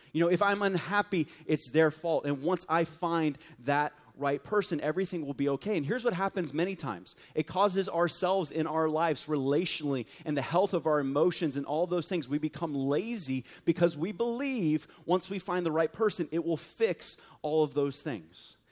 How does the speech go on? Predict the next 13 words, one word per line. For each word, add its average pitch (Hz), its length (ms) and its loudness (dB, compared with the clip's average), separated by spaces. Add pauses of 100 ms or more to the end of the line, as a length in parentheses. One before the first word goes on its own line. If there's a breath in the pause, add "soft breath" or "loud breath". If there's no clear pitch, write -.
(160 soft breath)
If 151 120 -2
I 190 140 6
find 220 240 2
the 190 60 2
right 190 220 4
person, 202 300 2
all 165 200 0
my 180 120 4
bad 156 240 2
habits 139 340 -4
will 117 120 -8
go 107 140 -4
away. 90 260 -10